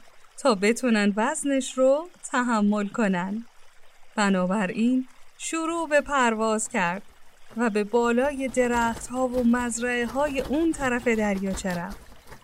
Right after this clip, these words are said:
جوجه اردک باید از این اتفاق خوشحال می‌شد، اما اینطور نبود،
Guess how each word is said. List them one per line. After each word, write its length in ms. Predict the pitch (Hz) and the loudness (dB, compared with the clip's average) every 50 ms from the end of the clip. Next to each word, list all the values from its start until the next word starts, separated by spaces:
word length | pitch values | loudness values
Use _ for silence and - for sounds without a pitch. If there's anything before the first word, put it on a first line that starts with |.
| - - - - - - - - | -16 -16 -16 -14 -14 -14 -12 -8
جوجه 280 | - 285 240 294 294 285 | -6 -4 -2 0 0 2
اردک 400 | 285 277 277 294 285 277 277 262 - - - - - - - - | 2 0 0 0 -2 -2 -4 -6 -10 -16 -18 -18 -20 -18 -10 -8
باید 320 | 269 277 269 277 277 254 | -6 -2 0 0 0 2
از 200 | 269 254 233 233 - 196 | 0 0 -2 -2 -4 -2
این 240 | 254 285 302 285 - | 0 0 0 -2 -2
اتفاق 680 | 226 240 240 - - 254 233 - - 247 240 240 240 - - | -4 -4 -4 -2 -2 -2 -2 0 -2 -2 -2 -2 -4 -6 -12
خوشحال 600 | - - 247 226 - - - 240 240 233 220 214 | -4 0 0 0 0 -2 -4 -2 0 0 0 2
می‌شد، 480 | 196 190 190 180 - 202 185 175 190 - - - - - - - - - - - - | 2 0 0 -2 -2 -2 -2 -2 -4 -6 -10 -18 -20 -20 -20 -20 -20 -20 -14 -6 -2
اما 260 | 254 247 240 240 247 | 0 2 4 4 4
اینطور 440 | 240 233 220 - - 262 262 254 247 | 6 4 4 4 4 2 2 4 4
نبود، 500 | 247 254 254 254 233 233 208 196 202 | 2 2 0 0 -2 -2 -4 -4 -4